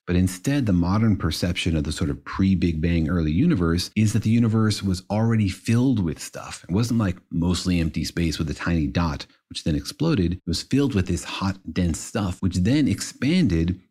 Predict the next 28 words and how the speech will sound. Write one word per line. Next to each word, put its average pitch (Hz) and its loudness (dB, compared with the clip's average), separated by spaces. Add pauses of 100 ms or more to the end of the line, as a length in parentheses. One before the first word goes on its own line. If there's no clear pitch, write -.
and 87 -2
cooled 98 0
rapidly. 101 -2
So - -8
the 78 -4
temperature 87 -2
is 73 -4
dropping 85 -2 (220)
as 80 -4 (120)
space - -8 (220)
is 76 0
expanding. - -4
So - -8
you 76 -2
should - -4
think 143 2
of 123 0
the 123 2
Big 104 2
Bang 107 4
as 92 2
sort 95 0
of 78 -6
happening 85 -4
everywhere 90 -2
all 78 -4
at - -6
once, 117 0